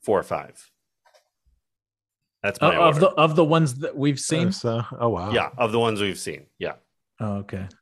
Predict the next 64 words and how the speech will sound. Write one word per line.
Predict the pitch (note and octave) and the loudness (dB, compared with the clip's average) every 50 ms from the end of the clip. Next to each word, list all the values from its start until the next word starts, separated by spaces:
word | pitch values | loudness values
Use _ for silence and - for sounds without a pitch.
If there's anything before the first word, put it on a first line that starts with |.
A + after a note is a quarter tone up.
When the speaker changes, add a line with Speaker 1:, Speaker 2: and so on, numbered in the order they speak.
| _ _ _ _ | _ _ _ _
Speaker 3:
Maybe | - G3 A#3 - | -2 0 4 4
Speaker 2:
I | - A2+ | 6 4
Speaker 3:
it's | A2+ A2+ | 4 4
just | A#2+ A#2+ - - | 4 2 4 4
Speaker 2:
would | |
Speaker 3:
'cause | G3 E3+ D3+ | 4 4 4
it's, | E3 C3+ A#2+ | 2 0 4
like, | D3 C#3 A#2+ - | 2 2 2 2
late | G#2+ A2+ A#2+ B2 C3 C#3 | 0 0 0 0 0 -2
eighties, | C#3 C3 A#2 A2+ A2 A2+ A2 G#2+ G#2+ G2+ - - - - - | -4 -4 -4 -2 -2 -2 -4 -4 -4 -6 -8 -12 -14 -14 -14
the | A#2+ A2+ G2+ | -14 -10 -4
production | - A2 G#2+ G#2+ - - G#2+ | -2 0 0 0 0 -2 -2
value | G#2+ G#2 G#2 G#2 G#2 | 0 2 2 2 0
is | G2 - | -2 -4
pretty | - A2+ G#2 G#2+ G2 | -6 -6 -6 -6 -6
good, | G2 G#2+ G2+ G2+ G#2 G#2 G2 | -4 -2 0 0 0 -2 -2
that | F#2+ G2 F#2+ F#2+ | -6 -8 -8 -8
maybe | F2+ G2 F#2+ F#2+ F#2+ F2+ | -8 -8 -10 -8 -10 -10
I'm | E2+ F2 | -10 -12
just | F2+ G2 - - | -16 -16 -16 -14
like, | - E2+ E2+ - - _ _ _ _ - | -12 -14 -14 -14 -18 _ _ _ _ -14
like, | F#2 F#2+ - | -14 -10 -8
"Oh, | B3 C4 E3 | -6 -2 -2
this | A#2+ A#2 - | -2 -2 -4
is | C3+ | -10
pretty | - - - - - - | -12 -14 -16 -16 -18 -20
good." | - - _ _ - | -20 -20 _ _ -6
Like, | D3 D3+ D#3+ | -6 -4 -4
it's | D3+ - | -4 -6
fine. | - - D#2 - - | -8 -14 -14 -14 -8
Speaker 1:
Yeah, | - G3+ A#3+ A#3+ | 0 4 6 8
Speaker 3:
Like, | D3+ D3+ C#3 - | 8 8 6 4
Speaker 1:
I | - | 0
mean, | D3 E3+ F3+ F3+ | 0 2 2 2
look, | F3+ F3+ D#3 B2+ D#3 | 4 2 2 2 0
it's | D3 C3+ - - | -2 -2 -4 -4
Speaker 3:
like, | D#3+ | -4
Speaker 1:
not | E3+ D3+ | 0 0
Speaker 3:
the | D#3+ D#3 | 0 2
production | D3+ D#3 G3 B2 B2 | 4 4 4 4 2
Speaker 1:
like | F#3 | 2
Speaker 3:
value | C#3 B2+ A2+ G#2 G#2 | 4 4 4 4 2
is | G2+ | 0
very | - A#2 A#2+ A2+ G#2 G2 | -2 -2 -2 -2 -2 -4
good. | F#2 B2+ D3 C3+ G2+ F#2+ F#2 F#2 G#2 | -4 -6 -4 -4 -4 -6 -8 -12 -10
Speaker 1:
we've | C#3+ B2 D3 F3 F3+ D3+ C3 | -6 -2 -2 -2 -2 -2 -6
seen, | - - E3 D#3+ D#3 D3+ D3+ D3+ D3 D3 D3+ - - | -6 -4 -2 -2 -2 0 -2 -2 -4 -4 -6 -8 -8
we've | - B2+ C3 C3 | -6 -4 -2 -2
Speaker 3:
With | - B2 | -2 -2
Speaker 1:
seen | - - D#3+ | 0 0 4
Speaker 3:
good | D#3 | 4
actors. | C3+ B2 A#2+ A2+ - - C3 B2 C3 C#3+ - - - - - | 4 4 2 0 -2 -2 -2 -2 -2 -4 -6 -10 -16 -14 -8
Speaker 1:
Yep. | B2 A2+ A#2 A2+ - | -2 -2 -2 -2 -2
Speaker 3:
Good | C3 A#2 | -6 -8
actors | A2 A2 G#2+ - A#2 A2+ | -8 -8 -8 -10 -14 -14
in | A2 A#2 A#2 | -12 -12 -12
it. | A#2+ B2 - | -14 -16 -14
Like, | B2+ B2+ A#2+ | -10 -4 0
Speaker 1:
Very | C3 C#3 D#3 D#3+ D3 - _ _ _ _ _ | 0 2 2 0 -4 -8 _ _ _ _ _
cheaply | - - - - D#3 D3+ C#3+ C#3+ - C#3 C3+ C3+ C3 | -10 -8 -6 -4 -4 -4 -6 -6 -4 -4 -2 -2 0
made | A#2+ A#2 A2+ A2+ A2 G#2+ A2 A2 G#2 G2+ | 0 0 0 0 0 0 0 -2 -4 -6
horror | G2+ - - - A2 G#2+ G#2 G2+ G2+ | -10 -10 -6 -2 0 0 2 2 0
movies | F#2+ F#2+ F#2 F#2 E2+ F2 F#2 F2+ F2 E2+ D#2 | 0 0 -2 -2 -2 -4 -6 -6 -6 -6 -6
that | F2+ E2 | -4 -4